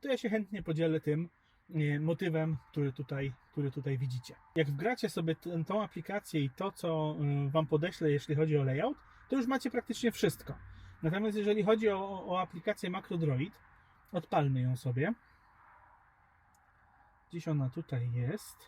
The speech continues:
Jest. Jak to wygląda? Macie coś takiego jak makra. Ja już tutaj swoje zrobiłem. I działa to na takiej zasadzie. Macie trigger, macie, czyli coś, co wywołuje całą akcję i to w naszym przypadku ma być podłączenie ładowarki.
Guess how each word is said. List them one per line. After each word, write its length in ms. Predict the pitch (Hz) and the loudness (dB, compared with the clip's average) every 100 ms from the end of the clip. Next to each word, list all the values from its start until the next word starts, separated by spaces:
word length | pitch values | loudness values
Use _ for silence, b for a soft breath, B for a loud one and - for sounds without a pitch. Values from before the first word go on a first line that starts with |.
| - | -4
Jest. 480 | 160 131 - - - _ _ _ _ _ _ _ _ _ _ - - - _ - | 0 0 -2 -12 -20 _ _ _ _ _ _ _ _ _ _ -20 -20 -20 _ -2
Jak 180 | 220 | 0
to 100 | - | 2
wygląda? 540 | 214 208 220 160 123 113 - | 2 4 4 4 2 -2 -6
Macie 260 | 156 233 262 | -4 -2 -4
coś 160 | 220 - | -6 -6
takiego 300 | 196 208 196 | -4 -2 -2
jak 180 | 175 | -4
makra. 440 | 165 143 - 143 180 - - - | -2 -2 0 -2 -2 -6 -16 0
Ja 120 | 151 | 4
już 140 | 220 - | 4 2
tutaj 200 | - 196 | -2 -2
swoje 320 | - 208 190 | 2 2 2
zrobiłem. 600 | 160 156 131 120 160 220 - B B B - | 2 2 2 0 -2 -6 -10 B B B -4
I 60 | |
działa 240 | 143 202 247 | 0 2 2
to 120 | 214 | 0
na 100 | 208 | -2
takiej 260 | 208 - 196 | -2 -2 -2
zasadzie. 420 | 196 170 139 131 | 0 0 2 0
Macie 240 | 175 233 | 0 -2
trigger, 580 | - 170 160 135 165 247 - b b - | -2 0 2 2 2 0 -6 b b -4
macie, 360 | 147 185 - 208 - 175 | 0 2 2 -2 -2 -4
czyli 200 | - 180 | -2 -2
coś, 180 | 160 208 | -2 -2
co 160 | - 160 | 0 2
wywołuje 600 | 180 175 196 208 147 123 | 2 2 4 6 4 2
całą 320 | - 151 139 | 2 2 2
akcję 420 | 151 131 - 170 | -2 -6 -4 -4
i 120 | 190 | -2
to 140 | 139 160 | -2 0
w 40 | |
naszym 260 | 175 165 160 | 0 -2 -2
przypadku 440 | - 151 160 - | -2 -2 -2 0
ma 140 | 151 143 | 2 2
być 180 | 139 | 0
podłączenie 500 | - 143 147 151 156 | 0 0 2 2 2
ładowarki. 640 | 139 127 123 123 - 202 | 2 0 -2 -4 -4 -4